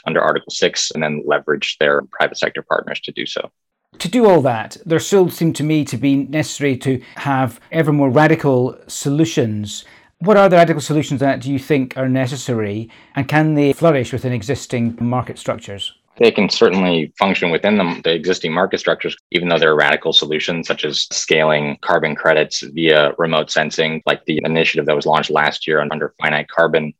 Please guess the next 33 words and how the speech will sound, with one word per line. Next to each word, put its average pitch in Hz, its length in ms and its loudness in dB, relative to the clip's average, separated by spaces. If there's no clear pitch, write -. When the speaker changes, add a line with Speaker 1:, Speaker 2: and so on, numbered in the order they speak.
Speaker 1:
to 87 120 -2
deliver 76 600 2
carbon 85 320 -2
payments 85 380 0
to 80 100 -6
small 80 460 0
forest 85 340 2
landowners 90 540 -2
in 80 140 -8
the 76 80 -4
U 73 140 0
S. - 280 -2
That 78 180 2
was 78 280 0
an 107 80 -2
incredible 90 640 2
new 87 220 0
development 78 580 -2
for - 180 -6
small 78 360 -2
landowners 76 560 0
to 78 180 -6
benefit 76 380 -2
from 76 160 -2
the 73 60 -4
carbon 78 340 -2
credits 73 340 0
that 71 160 -2
the 76 180 0
private 73 300 -2
sector 73 360 -2
is 76 140 -6
purchasing. 78 540 -2